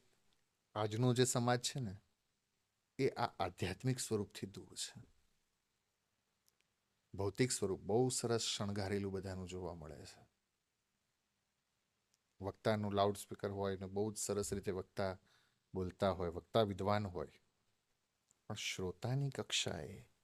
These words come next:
વ્યાસપીઠના આધ્યાત્મિક સ્વરૂપને ઓળખવા પડે.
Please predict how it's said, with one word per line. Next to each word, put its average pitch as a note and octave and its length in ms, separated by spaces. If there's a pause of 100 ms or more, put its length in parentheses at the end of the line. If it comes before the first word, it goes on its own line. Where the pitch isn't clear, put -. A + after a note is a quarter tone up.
(1160)
વ્યાસપીઠના G#2+ 960
આધ્યાત્મિક G2+ 720
સ્વરૂપને G2 480
ઓળખવા F2+ 440
પડે. - 300